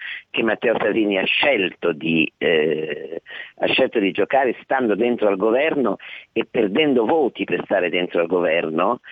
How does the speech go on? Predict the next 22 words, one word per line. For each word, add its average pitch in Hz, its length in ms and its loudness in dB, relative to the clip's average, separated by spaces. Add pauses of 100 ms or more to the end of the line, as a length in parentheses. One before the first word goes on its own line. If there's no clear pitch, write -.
(340)
ma - 180 -4
scegliendo 131 680 2
di 117 360 0
evitare 95 800 0
che 95 200 -2
stando 117 360 0
fuori 87 600 0
passassero 98 560 0
ancora 95 300 -2
più 87 240 -4
schifezze, - 580 -4
per 87 120 0
essere 87 300 0
molto 87 300 -2
espliciti 82 520 -4
e 82 40 0
brutali. - 580 -2 (800)
Eh, 113 280 2
è 135 120 0
stata 165 260 -2
un'operazione 143 1200 0
vincente? 135 580 0